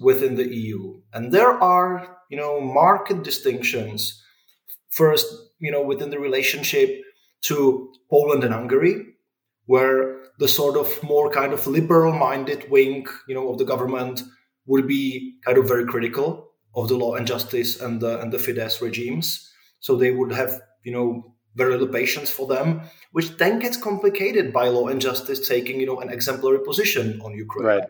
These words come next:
Speaker 1: So that's the first dilemma. The other dilemma would, uh, be Ger-, would be Germany, right?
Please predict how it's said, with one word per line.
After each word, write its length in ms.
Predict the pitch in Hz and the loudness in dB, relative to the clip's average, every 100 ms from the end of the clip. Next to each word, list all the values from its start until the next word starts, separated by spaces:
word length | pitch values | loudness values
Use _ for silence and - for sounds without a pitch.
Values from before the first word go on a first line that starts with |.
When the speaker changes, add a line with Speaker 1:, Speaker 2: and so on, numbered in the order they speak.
| _ _ | _ _
Speaker 1:
So 120 | - 135 | -12 -4
that's 160 | 143 | -4
the 100 | 131 | -2
first 260 | 151 143 127 | -4 -4 -2
dilemma. 480 | 127 123 120 107 - - _ - | -2 -2 -2 -6 -10 -20 _ -10
The 120 | 131 | -2
other 160 | 143 165 | 0 2
dilemma 600 | 151 143 143 131 127 - - _ - | 0 0 -2 -4 -6 -10 -20 _ -2
would, 300 | 131 139 135 | 4 4 4
uh, 340 | 123 120 117 - - _ 107 | 0 0 -2 -8 -20 _ -6
be 120 | 127 | -2
Ger-, 300 | 135 175 180 - - | 2 0 -2 -14 -10
would 160 | 139 131 | -8 -4
be 120 | 160 | -2
Germany, 480 | 160 165 156 95 - _ | 2 2 0 -6 -10 _
right? 220 | - 104 | -12 -12